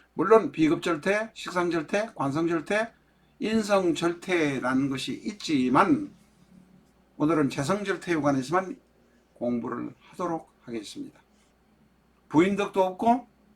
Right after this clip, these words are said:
재산관리가 어렵고 아버지는 빚을 남기고 돌아가셔서 내가 그걸 갚아야 되는 어려움이 있을 것입니다. 재성 공통상으로 다시 돌아가겠습니다.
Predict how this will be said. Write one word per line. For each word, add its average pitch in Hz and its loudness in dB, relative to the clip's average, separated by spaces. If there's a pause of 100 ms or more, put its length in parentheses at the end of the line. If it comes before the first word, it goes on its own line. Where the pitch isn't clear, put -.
(180)
재산관리가 185 2
어렵고 196 -4 (320)
아버지는 160 0 (1400)
빚을 165 0
남기고 143 2
돌아가셔서 127 -2
내가 156 0
그걸 175 -2
갚아야 202 6
되는 196 -2
어려움이 185 0 (320)
있을 117 -6
것입니다. - -12 (3250)
재성 190 0
공통상으로 185 2
다시 151 -6
돌아가겠습니다. 123 -6